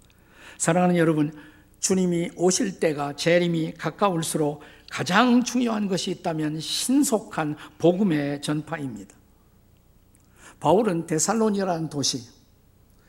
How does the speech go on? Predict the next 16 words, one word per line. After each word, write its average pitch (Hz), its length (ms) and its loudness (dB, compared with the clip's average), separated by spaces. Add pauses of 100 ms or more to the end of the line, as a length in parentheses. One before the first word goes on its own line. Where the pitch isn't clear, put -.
(300)
지금도 156 800 -2
그리스의 165 720 -2
두 143 160 -2
번째 180 280 0
큰 170 220 -4
도시라고 151 420 -2
말씀을 131 360 -4
드렸어요. 123 480 -10 (360)
지금은 143 540 -2
데살로니키 147 1300 0
이렇게 143 320 2
말합니다. 98 460 -10 (440)
데살로니가 123 560 -4
가라고 127 400 -6
말하지 98 380 -12
않고. 101 380 -16